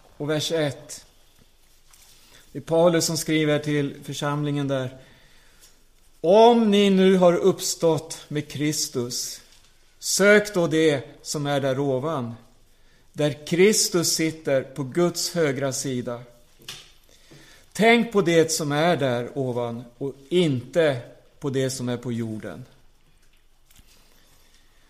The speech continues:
Om ni har uppstått med Kristus. Och det är sant. Här har vi ytterligare en bit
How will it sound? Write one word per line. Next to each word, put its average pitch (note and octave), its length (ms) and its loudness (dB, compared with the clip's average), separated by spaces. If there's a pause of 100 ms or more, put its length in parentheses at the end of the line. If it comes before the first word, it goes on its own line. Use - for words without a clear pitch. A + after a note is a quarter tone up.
(140)
Om E3+ 180 2
ni F3 80 2
har E3+ 320 4
uppstått - 1000 -2
med C#3 120 -6
Kristus. - 180 -14 (2750)
Och - 220 -14
det E3 100 0
är F3 40 0
sant. C#3 540 -4
Här D3+ 120 -2
har E3 80 2
vi F3 120 2
ytterligare F3+ 460 4
en F3+ 140 0
bit D#3 520 0